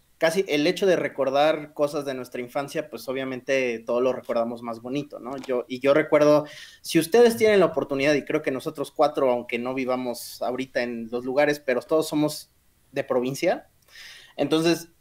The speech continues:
las salas de provincia son famosamente malas, ¿no?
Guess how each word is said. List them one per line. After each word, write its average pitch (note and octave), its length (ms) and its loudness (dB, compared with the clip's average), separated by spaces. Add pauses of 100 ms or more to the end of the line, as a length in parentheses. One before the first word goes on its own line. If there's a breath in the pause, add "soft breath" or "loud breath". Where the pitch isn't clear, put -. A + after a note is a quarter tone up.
(140)
las F3 220 4
salas D4 220 4
de G#3 80 2
provincia F3+ 560 2
son F#3+ 160 -2
famosamente E3+ 640 -2
malas, A#2+ 500 -8
¿no? F3+ 280 -10